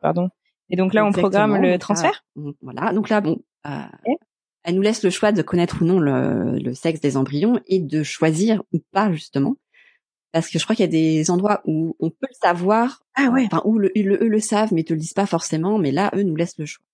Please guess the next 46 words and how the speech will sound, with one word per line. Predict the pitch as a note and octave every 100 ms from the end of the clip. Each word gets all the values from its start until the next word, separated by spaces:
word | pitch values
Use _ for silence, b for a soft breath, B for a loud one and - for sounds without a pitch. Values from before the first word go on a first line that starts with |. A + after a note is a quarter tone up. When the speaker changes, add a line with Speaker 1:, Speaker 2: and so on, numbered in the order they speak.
| _
Speaker 2:
Puis | G3+
même, | A3+ G#3
on | E3+
se |
dit, | E3 G3+
si | G3+ E3
on |
choisit | C#3+ - D#3 D3+ F#3 G3
et | D3+
que |
ça | - D3
marche | C#3+ -
pas, | F#3+ F#3+
mais | D3+ -
enfin, | - C#3 C3+
voilà, | C#3
est-ce | C3+
qu'on | -
sera | - D3
pas | D3
puni | - F#3+ G3
quelque | E3+ F3 D#3+
part | F3
d'avoir | E3 C#3+ D3+
choisi ? | - D#3+ F3+
Enfin, | F#3 D3+
c'est, | - E3 D3+ C#3+ C#3+ b _ _ _ _ _
c'est | _ F3+ _
pas, | G3+
enfin, | F3
c'est | E3+
pas | G3+
concevable | G#3 A3 B2+ A#2+
pour | - C#3
nous, | F#3
donc | F3 -
on | C#3
dit | D#3
non, | D3+
on | C#3
veut | C#3
pas | F3+
savoir, | - D3+ D#3+ F3+ G3+ -
on | E3+ E3 D#3 C#3+
leur | C#3+
dit, | C#3+ F3+ G3